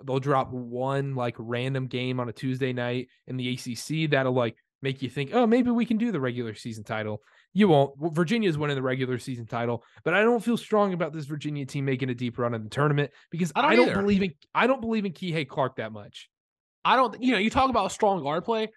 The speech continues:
Speaker 2: He's an above average point guard in the N C double A. He's an above average point guard. I don't think he's gonna be the point guard to win a championship. I don't think he's got that in him.
Speaker 1: No,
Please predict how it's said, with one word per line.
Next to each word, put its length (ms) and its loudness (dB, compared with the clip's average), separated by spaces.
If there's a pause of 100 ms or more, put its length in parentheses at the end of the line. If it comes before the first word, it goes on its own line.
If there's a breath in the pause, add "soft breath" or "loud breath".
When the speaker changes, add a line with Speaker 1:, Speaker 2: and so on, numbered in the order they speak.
(140)
Speaker 2:
He's 260 4
an 80 0
above 320 2
average 280 -2
point 220 -10
guard 260 -8
in 120 -10
the 80 -12
N 80 -12
C 120 -10
double 220 -6
A. 160 -10
He's 160 -4
an 80 -4
above 260 -2
average 280 -2
point 180 -10
guard. 220 -6 (560 soft breath)
I 160 2
don't 200 -2
think 280 -6
he's 260 -4
gonna 220 -4
be 240 0
the 100 -6
point 320 0
guard 280 -6
to 80 -10
win 180 -4
a 60 -6
championship. 640 -10 (840)
I 120 0
don't 120 -2
think 140 -8
he's 120 -8
got 140 -4
that 140 -8
in 100 -12
him. 140 -16 (520)
Speaker 1:
No, 320 4